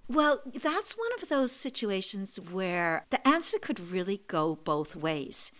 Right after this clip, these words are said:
You know, it could be that Sylvie imagined him because she's got a lot on her mind and her life is at this kind of critical, you know, point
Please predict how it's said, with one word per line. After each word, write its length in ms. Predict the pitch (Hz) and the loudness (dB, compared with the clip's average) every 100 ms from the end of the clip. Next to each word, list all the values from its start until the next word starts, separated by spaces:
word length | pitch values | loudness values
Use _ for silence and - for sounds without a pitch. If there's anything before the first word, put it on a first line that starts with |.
| - - - | -20 -16 0
You 160 | 226 | 2
know, 220 | 220 202 - | 4 2 0
it 220 | 233 - | -4 -4
could 340 | - 226 254 - | -6 -4 -6 -4
be 440 | 233 214 214 - - | -4 -4 -6 -8 -10
that 220 | 190 170 - | -8 -4 -4
Sylvie 960 | - 208 196 180 202 180 180 165 - _ _ | -2 2 0 0 -4 -4 -4 -6 -10 _ _
imagined 580 | 202 170 147 156 196 220 | -2 0 -2 -2 -2 -2
him 360 | 254 269 330 - - - - | 0 0 -2 -8 -20 -20 -2
because 420 | 233 226 214 185 - | -2 0 0 0 2
she's 460 | - 226 208 - | 2 0 -2 -4
got 420 | - 175 165 170 - | 0 4 4 4 0
a 60 | 160 | -4
lot 240 | 151 160 | -2 0
on 120 | 185 | -2
her 120 | 196 190 | -2 -2
mind 640 | 156 147 151 156 160 160 | 0 0 -2 -4 -4 -6
and 240 | 165 160 | -6 -8
her 220 | 151 185 | -4 -4
life 420 | 165 170 165 190 196 | -2 0 0 0 -6
is 120 | - | -8
at 140 | 165 | -8
this 180 | 175 - | -8 -10
kind 160 | 185 165 | -8 -10
of 160 | - | -12
critical, 760 | - 208 196 - 175 151 156 - - - - - - | -6 -4 -4 -4 -4 -4 -6 -10 -20 -20 -18 -16 -6
you 120 | 180 | -4
know, 80 | 156 | -4
point 560 | - 240 233 156 - | -4 2 2 2 -4